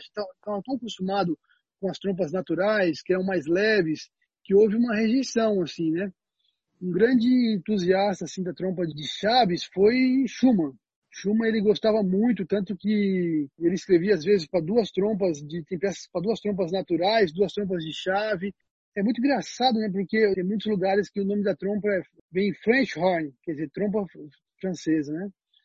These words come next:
Mas existe uma briga por causa disso, que, assim... Muita gente fala, "Hum, esse nome surgiu por acaso, ninguém sabe como surgiu esse nome",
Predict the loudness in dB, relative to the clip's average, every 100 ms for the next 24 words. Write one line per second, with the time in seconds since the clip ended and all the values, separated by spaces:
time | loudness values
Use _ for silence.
0 | _ -6 -2 -2 -4 -18 _ -20 -6 -4
1 | 0 0 2 2 4 2 0 -4 -6 -6
2 | -8 -10 -12 -8 -6 -4 -4 -4 -8 -14
3 | _ _ _ _ -8 -2 0 0 0 0
4 | 0 0 -6 _ -12 -4 0 2 2 2
5 | 2 0 2 0 0 -2 0 2 2 2
6 | 0 0 -4 0 0 0 0 0 -2 -2
7 | -2 0 0 -2